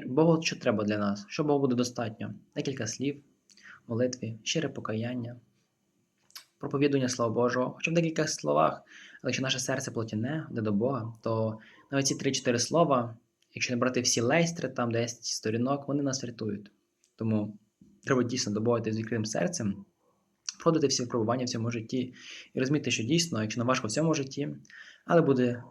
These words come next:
рай, вічність, вічне життя, любов,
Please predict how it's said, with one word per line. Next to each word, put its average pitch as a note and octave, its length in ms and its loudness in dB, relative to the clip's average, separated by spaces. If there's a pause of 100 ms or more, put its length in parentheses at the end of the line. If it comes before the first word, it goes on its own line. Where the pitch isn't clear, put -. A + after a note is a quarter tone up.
(100)
рай, D#3 360 0 (1080)
вічність, A2 640 0 (540)
вічне A#2 200 -2
життя, G#2 500 -4 (320)
любов, A2 400 -2